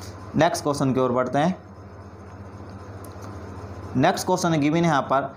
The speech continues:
the structure which prevents to, prevents the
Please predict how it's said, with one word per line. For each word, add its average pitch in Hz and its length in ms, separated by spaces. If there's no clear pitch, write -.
the 180 200
structure 214 360
which 180 220
prevents 160 540
to, 165 100
prevents 180 440
the 175 120